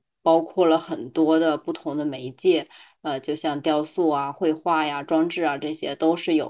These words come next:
的。而且他的这些创作的作品的时间的跨度也很大，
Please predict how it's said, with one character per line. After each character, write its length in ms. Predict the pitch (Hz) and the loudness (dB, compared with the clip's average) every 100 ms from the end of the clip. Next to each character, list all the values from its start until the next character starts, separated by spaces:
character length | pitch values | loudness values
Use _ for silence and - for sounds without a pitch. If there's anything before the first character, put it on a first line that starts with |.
| - | -6
的。 60 | |
而 160 | - 156 | -4 -2
且 160 | 202 - | 0 -2
他 160 | 180 | 0
的 80 | 185 | 0
这 140 | 185 | 2
些 280 | 185 190 170 - - - | 2 2 2 -2 -16 -6
创 200 | - 196 | 0 2
作 140 | 196 | 4
的 100 | 180 | 4
作 160 | 165 202 | 4 2
品 140 | 175 | 2
的 100 | 151 | -4
时 240 | 151 - 147 | -8 -6 -6
间 160 | 170 | -2
的 80 | 180 | -2
跨 280 | 185 240 196 | -2 0 0
度 220 | 160 160 | 2 2
也 100 | 135 | 0
很 260 | 139 - - | -4 -10 -10
大， 240 | 147 135 | -8 -8